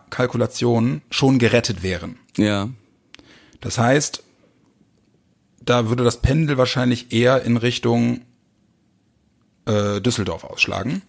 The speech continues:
Speaker 2: Würde ich auch
Speaker 1: Das
Speaker 2: sagen.
Speaker 1: heißt, wir wären zu Hause gegen Köln unter Zugzwang und wir müssten gleichzeitig auf, lass mich kurz schauen, auf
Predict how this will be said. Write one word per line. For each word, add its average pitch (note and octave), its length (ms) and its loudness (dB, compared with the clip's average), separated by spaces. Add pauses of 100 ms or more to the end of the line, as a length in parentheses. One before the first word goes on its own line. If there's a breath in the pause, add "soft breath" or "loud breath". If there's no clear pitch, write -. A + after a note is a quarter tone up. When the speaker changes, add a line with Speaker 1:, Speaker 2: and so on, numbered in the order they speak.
Speaker 2:
Würde F2+ 240 2
ich F2 40 2
auch E2 80 0
Speaker 1:
Das - 120 -2
Speaker 2:
sagen. A#2+ 120 4
Speaker 1:
heißt, D3 200 2
wir C#3 120 4
wären D3 160 4
zu C3 160 0
Hause D#3+ 220 0
gegen C#3 240 -4
Köln D#3 360 0
unter D3 360 -4
Zugzwang C3+ 800 -2
und D3 240 -2
wir C#3+ 100 2
müssten F3 800 0 (560 soft breath)
gleichzeitig D3+ 1700 0 (1600 soft breath)
auf, C3+ 920 0 (480)
lass - 120 -10
mich A#2+ 140 0
kurz - 180 -4
schauen, D3+ 540 0 (420)
auf A#2+ 440 0